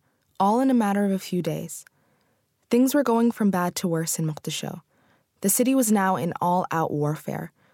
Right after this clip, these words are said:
so it was time to make a decision. It was time to leave.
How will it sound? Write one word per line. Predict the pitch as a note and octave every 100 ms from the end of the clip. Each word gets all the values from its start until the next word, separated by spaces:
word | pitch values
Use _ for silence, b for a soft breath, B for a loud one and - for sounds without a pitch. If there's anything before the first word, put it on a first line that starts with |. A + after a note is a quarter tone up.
| _
so | - A3 G#3
it | -
was | A3 -
time | - G#3+ A3+ B3+
to | -
make | A#3+ G#3 F#3+ -
a | -
decision. | E3+ - D#3 D3 D3 D#3+ _ _ _ -
It | G3+
was | G3 -
time | - F3 F3
to | -
leave. | D#3+ D3+ D#3 -